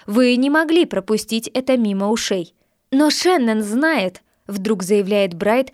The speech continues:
слабым, испуганным голосом. "Она почти мне проговорилась". "Ну только ты не начинай", закатывает глаза Шайла.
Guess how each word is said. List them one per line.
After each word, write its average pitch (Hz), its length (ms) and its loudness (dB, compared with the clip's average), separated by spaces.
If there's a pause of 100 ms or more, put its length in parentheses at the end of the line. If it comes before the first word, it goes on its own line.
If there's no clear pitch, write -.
(140)
слабым, 220 520 -2
испуганным 220 640 -2
голосом. 190 560 -4 (260)
"Она 294 260 0
почти 269 420 -2
мне 247 180 2
проговорилась". 285 760 2 (640)
"Ну 294 220 2
только 285 440 2
ты 262 280 0
не 208 120 -2
начинай", 254 640 0 (220)
закатывает 190 640 -4
глаза 190 340 -2
Шайла. 185 480 -2